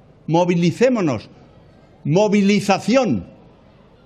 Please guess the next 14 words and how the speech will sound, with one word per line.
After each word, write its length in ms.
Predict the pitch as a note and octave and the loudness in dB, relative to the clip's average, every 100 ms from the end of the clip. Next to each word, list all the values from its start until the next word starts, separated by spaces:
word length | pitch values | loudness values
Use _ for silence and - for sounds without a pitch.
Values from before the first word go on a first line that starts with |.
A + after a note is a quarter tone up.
| _ _ - _ _ - | _ _ -20 _ _ -14
Alguno 260 | G2+ C#3 | -6 -4
dice, 240 | C3 B2 A2 | -4 -6 -10
"¿Este 340 | G#2 - C#3+ | -10 -8 -8
qué 140 | C#3 A#2 | -8 -10
piensa? 320 | A#2 G#2 G2 | -10 -10 -10
¿Que 80 | F#2 | -10
vaya 240 | B2 C#3+ | -8 -6
yo 100 | D3+ | -6
a 40 | |
hablar 220 | D3 D3 C#3+ | -4 -6 -6
con 180 | D3 | -6
alguien 400 | D3+ E3+ D#3 D#3 | -6 -6 -6 -6
a 80 | D#3 | -6
contar?". 380 | D3 D3 D3 D#3+ | -6 -8 -6 -8